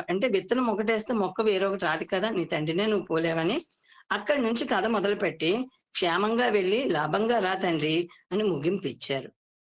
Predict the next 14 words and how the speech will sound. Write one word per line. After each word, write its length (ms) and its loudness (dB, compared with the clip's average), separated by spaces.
ఇంత 220 2
చక్కని 480 0
కథ 160 2
అందించిన 880 2
రచయిత్రి 480 0
పద్మజ 360 0
గారికి 460 2
హృదయపూర్వక 680 0
అభినందనలు. 680 -6
ఇంకా 180 0
నాలుగవ 520 0
కథకు 240 0
వస్తే 520 0
దిద్దుపాటు. 720 -2